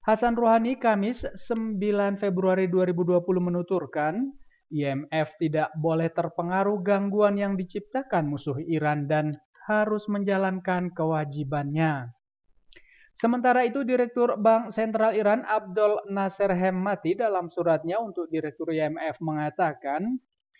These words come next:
pada kondisi yang serba sensitif dalam perang melawan penyebaran virus corona, penentangan Amerika Serikat seharusnya tidak mengganggu reputasi khusus I M F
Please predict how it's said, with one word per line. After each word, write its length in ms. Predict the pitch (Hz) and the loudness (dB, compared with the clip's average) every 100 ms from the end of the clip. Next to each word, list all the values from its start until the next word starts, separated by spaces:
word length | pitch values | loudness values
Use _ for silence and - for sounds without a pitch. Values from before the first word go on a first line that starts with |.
| _ _ | _ _
pada 320 | - 151 143 | -2 0 0
kondisi 560 | 147 147 143 151 151 165 | -2 -4 -2 -4 -2 0
yang 160 | 156 156 | 0 -2
serba 480 | - 208 202 214 | -4 -2 0 0
sensitif 720 | 208 208 202 202 202 190 226 269 | 0 -2 -2 -4 0 0 0 0
dalam 480 | 240 196 180 170 | 2 2 2 0
perang 240 | 170 165 160 | 0 2 2
melawan 400 | 160 156 156 156 | 0 2 2 0
penyebaran 560 | 160 160 151 156 156 156 | -2 -2 0 0 -2 -2
virus 320 | 160 151 151 | -4 -4 -8
corona, 640 | - 156 175 170 151 226 262 _ _ _ | -2 2 2 2 0 0 -4 _ _ _
penentangan 880 | - 254 247 247 240 240 233 233 226 | 0 0 0 -4 0 -2 0 -2 -2
Amerika 640 | 220 214 214 208 208 208 | -4 -2 -2 -2 -2 -2
Serikat 640 | 196 - 190 180 180 175 175 | -2 -2 -2 -2 2 0 0
seharusnya 640 | 180 170 170 165 175 170 | 0 2 2 -2 -2 -2
tidak 400 | 170 170 160 160 | 0 0 0 0
mengganggu 640 | 165 156 147 156 156 156 160 | -2 -4 -4 -4 -2 0 0
reputasi 800 | 175 220 - 233 226 226 226 233 | 0 -2 -8 -4 0 0 -2 -8
khusus 560 | 269 294 202 160 - | -6 -6 -2 -4 -4
I 320 | 165 160 143 | -4 0 0
M 80 | 143 151 | -2 -4
F 240 | 156 156 | -4 -4